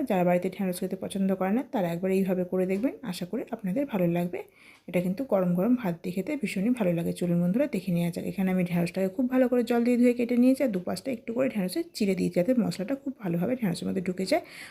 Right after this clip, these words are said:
আর নিচে সেদ্ধ করে নেওয়া আলু। এদিকে গ্যাস জ্বালিয়ে একটা কড়াই বসিয়ে দিয়েছি। কড়াইয়ের মধ্যে প্রথমে দেবো এক চামচ কুমড়ো দানার বীজ, এক চামচের চার ভাগের এক ভাগ গোটা জিরে, হাফ চামচ ধনে, আর এক চামচ সাদা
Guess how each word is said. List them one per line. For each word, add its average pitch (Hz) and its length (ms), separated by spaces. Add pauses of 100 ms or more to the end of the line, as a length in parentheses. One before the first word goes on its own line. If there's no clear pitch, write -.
(100)
আর 180 120
নিচে 175 260
সেদ্ধ 180 260 (100)
করে 180 140
নেওয়া 190 260
আলু। 180 240 (340)
এদিকে 190 260
গ্যাস 185 200
জ্বালিয়ে 190 240
একটা 196 160
কড়াই 233 160
বসিয়ে 254 280
দিয়েছি। 254 200
কড়াইয়ের 240 240
মধ্যে 247 160
প্রথমে 254 280
দেবো 262 120 (200)
এক 170 140
চামচ 240 240 (1600)
কুমড়ো 202 240
দানার 185 260
বীজ, 262 180 (180)
এক 202 160
চামচের 180 340
চার 180 160
ভাগের 180 240
এক 185 160
ভাগ 269 180
গোটা 196 260
জিরে, 185 260 (360)
হাফ 175 220
চামচ 196 320 (520)
ধনে, 196 260 (680)
আর 233 120 (160)
এক 175 160
চামচ 208 260 (1000)
সাদা 175 280